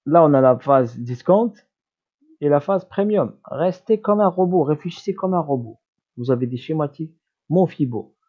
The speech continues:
au-dessus des cinquante, je vends. En dessous des cinquante, j'achète. Un robot, mode robot. Faut pas trop se casser la tête. Mode robot. Je me mets en mode robot. Réfléchissez pas trop.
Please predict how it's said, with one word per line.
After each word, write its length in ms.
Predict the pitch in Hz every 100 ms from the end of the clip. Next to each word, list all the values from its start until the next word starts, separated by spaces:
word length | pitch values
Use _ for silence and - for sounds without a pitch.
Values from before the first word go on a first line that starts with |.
| _ -
au-dessus 340 | 185 180 190
des 100 | 175
cinquante, 680 | 170 165 151 139 110 - _ _ _ _
je 180 | 117 123
vends. 440 | 117 139 165 - _ _ _ _ _
En 160 | 151 160
dessous 240 | - 180
des 100 | 151
cinquante, 640 | 143 147 135 156 165 165 _ _ -
j'achète. 540 | 120 135 120 95 _ _ _ _ _ _ _ _ _ _ _ _ _ _ _ _ _
Un 140 | - 185
robot, 380 | 190 233 226 214
mode 240 | 226 214
robot. 480 | 208 226 220 185 - 147 _ _
Faut 140 | - 160
pas 300 | 233 254 240
trop 260 | - 247
se 60 | 240
casser 280 | 240 220 226
la 140 | 220
tête. 300 | 214 170 -
Mode 320 | 156 226 196
robot. 480 | 160 208 156 127 - _ _ _ _ _ _ _ 127
Je 100 | 131
me 140 | 139
mets 140 | 147
en 100 | 202
mode 180 | 170 175
robot. 420 | 139 139 110 - _ _ _ _ _ _ _ _
Réfléchissez 420 | - 143 - - 208
pas 120 | 226
trop. 400 | - 233 147